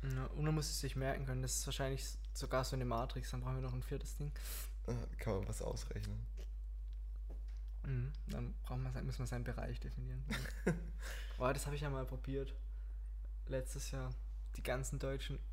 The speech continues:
Speaker 1: Musiker und Bands so, hab ich f-, voll viele Daten rausgeschrieben. Also halt, hab mir alles gezogen, f-,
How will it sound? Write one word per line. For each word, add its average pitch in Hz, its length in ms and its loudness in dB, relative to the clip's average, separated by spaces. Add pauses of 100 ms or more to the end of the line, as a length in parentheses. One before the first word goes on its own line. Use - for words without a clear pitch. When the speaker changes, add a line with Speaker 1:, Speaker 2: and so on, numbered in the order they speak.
(1300)
Speaker 1:
Musiker 139 540 0
und 120 200 0
Bands 135 320 2
so, 135 180 -2 (480)
hab 127 160 0
ich - 180 -2 (440)
f-, - 400 -4
voll 135 120 2
viele 131 180 0
Daten 139 340 2
rausgeschrieben. 143 840 0 (440)
Also 123 220 2
halt, 120 280 2
hab - 140 -2
mir 120 100 0
alles 117 220 0
gezogen, 127 460 0
f-, - 140 -2